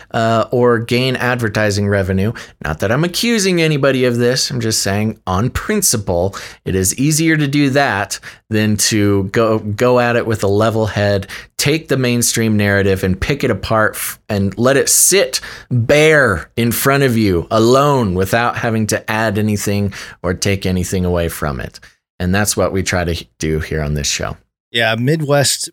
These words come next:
Speaker 2: B J H in the chat was talking about how anyone noticed the mainstream news videos on YouTube about the C nineteen vax have a lot of thumbs down and negative comments.
Speaker 1: Mm-hmm,
Speaker 2: I, I
Speaker 1: yeah.
Speaker 2: think,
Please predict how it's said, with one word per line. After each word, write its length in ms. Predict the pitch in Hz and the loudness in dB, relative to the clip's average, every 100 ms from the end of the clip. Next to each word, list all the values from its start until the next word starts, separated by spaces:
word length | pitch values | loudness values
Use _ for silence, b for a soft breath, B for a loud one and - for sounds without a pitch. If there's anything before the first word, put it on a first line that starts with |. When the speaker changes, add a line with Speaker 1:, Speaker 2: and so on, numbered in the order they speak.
| 127 | -6
Speaker 2:
B 140 | 139 | -4
J 160 | 131 127 | 0 -2
H 300 | 131 127 113 | 0 -2 -2
in 60 | |
the 60 | 117 | -2
chat 240 | - 123 | 0 0
was 140 | 110 - | 0 -2
talking 280 | 123 120 117 | -4 -2 -2
about 200 | 113 107 | -2 0
how 360 | 117 110 110 b b b _ 135 | 0 0 0 b b b _ -2
anyone 280 | 147 143 | 2 4
noticed 340 | 131 139 135 - | 4 4 2 0
the 60 | 120 | 0
mainstream 460 | 123 120 - 127 | 2 0 0 -2
news 280 | 120 131 107 | 0 0 -2
videos 340 | 117 117 117 117 | -2 0 0 0
on 120 | 110 | 0
YouTube 500 | 113 139 - 120 110 | 0 0 0 0 0
about 260 | 107 110 107 | 0 0 0
the 60 | 107 | -2
C 180 | - | -2
nineteen 480 | 120 113 107 127 120 | 0 0 -2 -2 -2
vax 320 | 104 113 110 - | 0 0 0 -2
have 100 | 107 | -4
a 40 | |
lot 220 | 107 120 | 0 0
of 80 | 113 | 0
thumbs 360 | - 131 117 98 | -2 -2 -2 -2
down 280 | 117 117 113 | 0 2 2
and 100 | 107 | 0
negative 340 | 113 107 101 | 0 -2 -4
comments. 500 | 120 117 131 147 - - _ | -2 0 0 0 -4 -10 _
Speaker 1:
Mm-hmm, 420 | 151 131 127 113 104 | -4 -2 -2 0 0
Speaker 2:
I, 40 | |
I 140 | 98 | 0
Speaker 1:
yeah. 120 | 98 - | 0 -2
Speaker 2:
think, 400 | 95 226 320 | 0 -2 -2